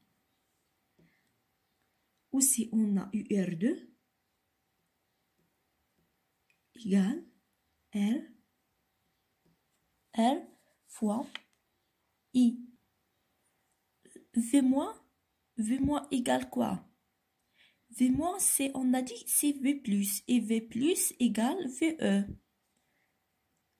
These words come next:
Donc, U R deux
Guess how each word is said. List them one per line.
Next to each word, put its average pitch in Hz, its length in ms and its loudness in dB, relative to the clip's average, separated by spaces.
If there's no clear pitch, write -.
Donc, 214 360 -2
U 247 260 2
R 196 400 2
deux 226 260 2